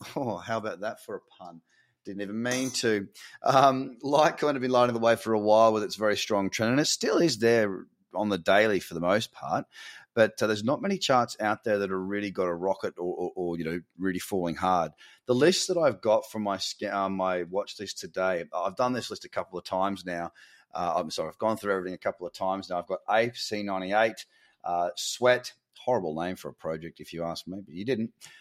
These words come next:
uh, and D Y D X as well as Blue Zell with a level, but none,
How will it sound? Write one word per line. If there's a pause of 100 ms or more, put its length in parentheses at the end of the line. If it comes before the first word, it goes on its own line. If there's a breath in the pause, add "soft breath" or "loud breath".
(120)
uh,
and
D
Y
D
X
as
well
as
Blue
Zell
with
a
level,
but
none,